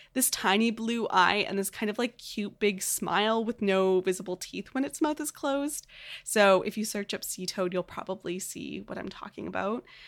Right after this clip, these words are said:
So that one looks very different from a traditional anglerfish, although it still has that very large head and big mouth.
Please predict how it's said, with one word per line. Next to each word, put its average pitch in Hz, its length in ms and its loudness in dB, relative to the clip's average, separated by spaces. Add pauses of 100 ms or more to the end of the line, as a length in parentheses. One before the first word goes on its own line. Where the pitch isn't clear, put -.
(120)
So 196 440 2
that 220 180 4
one 302 100 6
looks - 240 0
very 202 380 -2
different 185 400 -4
from 175 420 -4 (260)
a 208 60 -2
traditional 185 540 -6
anglerfish, 180 580 -4
although 269 260 2
it 262 100 -4
still 214 240 -4
has 208 200 -6
that - 260 -6
very 175 280 -4
large 170 400 -6
head - 320 -8
and - 160 -8
big - 240 -10
mouth. - 480 -10